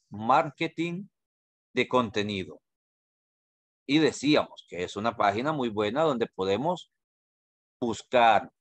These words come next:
mucha información. Entonces, vemos, lo primero, la función del fragmento destacado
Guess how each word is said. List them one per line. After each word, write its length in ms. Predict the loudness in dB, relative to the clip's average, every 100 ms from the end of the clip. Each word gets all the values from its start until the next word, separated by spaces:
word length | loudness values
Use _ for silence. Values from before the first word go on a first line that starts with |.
| _
mucha 640 | -6 -4 -2 2 2 0 -6
información. 1040 | -8 -6 -6 -4 -6 0 2 2 2 -8 -16 -16 -18 -20 -10
Entonces, 680 | -6 -2 2 2 0 -4 0
vemos, 540 | 2 2 -2 -14 -12 -4
lo 140 | 0
primero, 460 | 2 2 2 0 -8 _ _ _ -4
la 180 | 0 2
función 420 | 0 -2 0 2
del 220 | 2 0
fragmento 640 | 0 -2 0 -2 -2 0 0
destacado 760 | 0 -2 0 4 4 2 -4